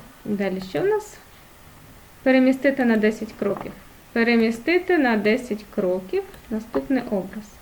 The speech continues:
Далі йде розгалуження. Якщо умовний оператор, якщо наш кіт буде йти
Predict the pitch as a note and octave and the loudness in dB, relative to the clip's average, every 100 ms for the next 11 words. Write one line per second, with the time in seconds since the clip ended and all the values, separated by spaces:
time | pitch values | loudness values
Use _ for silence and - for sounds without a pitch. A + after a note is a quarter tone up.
0 | - - - - C4 D#4+ F#4 F4+ A#3+ D4+ | -20 -20 -20 -6 2 6 8 8 8 6
1 | D4 B3 C#4+ C#4+ C4 A3+ G#3 G#3 D#4 E4+ | 4 4 4 6 6 4 4 6 4 0
2 | - - C4 G#3 G3 C#4+ - - - - | -8 -2 4 4 4 0 -6 -18 -20 -20
3 | - - - - - - - - - - | -20 -20 -20 -20 -20 -20 -20 -20 -20 -20
4 | - - - - - - - - - - | -20 -20 -20 -20 -20 -20 -20 -20 -20 -20
5 | - - - - - - - - - - | -20 -20 -20 -20 -20 -20 -20 -20 -20 -20
6 | - - - - - C4 C4 C#4+ B3+ B3 | -20 -20 -20 -16 0 6 8 8 6 4
7 | A#3 - B3+ G#3+ - - - - - - | 2 2 4 4 2 -2 -12 -12 -20 -20
8 | - - B3 C4+ C4+ - D4+ C4+ C4+ C4 | -20 -6 4 4 4 4 6 8 6 4
9 | - - B3+ G3 G#3+ G3 G3+ G#3 - - | -4 -2 0 2 2 6 6 6 0 2
10 | C#4+ G#4 | 6 6